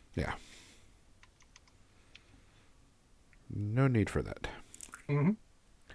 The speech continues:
Speaker 1: None whatsoever.
Speaker 2: Well, what you got, Gonzo? I didn't even rant.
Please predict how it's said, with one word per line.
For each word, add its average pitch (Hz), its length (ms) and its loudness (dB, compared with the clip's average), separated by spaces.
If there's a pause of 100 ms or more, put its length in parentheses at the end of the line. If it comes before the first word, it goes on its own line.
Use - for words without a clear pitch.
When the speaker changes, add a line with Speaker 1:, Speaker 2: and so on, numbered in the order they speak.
(1200)
Speaker 1:
None 285 380 4
whatsoever. 294 800 0 (1500)
Speaker 2:
Well, 175 160 10
what 190 140 6
you 180 60 4
got, 208 160 8
Gonzo? 180 340 8
I 160 80 8
didn't 165 160 0
even 160 160 0
rant. 190 220 0